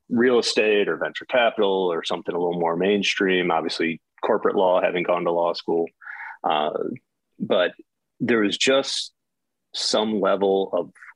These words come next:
comfort and peace every time I came back to something involving baseball.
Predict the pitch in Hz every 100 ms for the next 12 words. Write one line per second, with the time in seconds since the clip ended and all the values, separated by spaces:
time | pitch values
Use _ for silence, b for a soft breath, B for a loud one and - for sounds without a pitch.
0 | - - 101 92 107 104 90 - 104 120
1 | - - 98 90 87 - 95 95 85 85
2 | 92 90 85 85 85 - 92 - 87 85
3 | 87 90 85 82 - - - - - -
4 | -